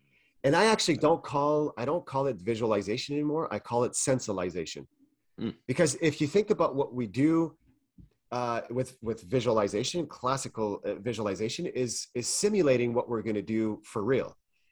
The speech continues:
Speaker 1: And what we do for real, um, is using all of our senses. And I would argue the biggest mistake that people make when they visualize is they use the vision too much.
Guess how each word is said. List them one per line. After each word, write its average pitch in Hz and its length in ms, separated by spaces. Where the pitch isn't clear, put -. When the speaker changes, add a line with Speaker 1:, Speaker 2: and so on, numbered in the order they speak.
Speaker 1:
And 131 140
what 143 120
we 139 120
do 135 140
for 110 180
real, 123 520
um, 120 580
is 135 220
using 131 280
all 120 140
of 113 80
our 110 80
senses. - 640
And 131 140
I 156 100
would 214 160
argue 135 240
the 202 140
biggest 147 340
mistake 131 320
that 107 140
people 117 240
make 120 200
when 107 120
they 95 80
visualize 98 640
is 110 100
they 123 80
use 151 560
the 110 140
vision 127 380
too 131 180
much. - 480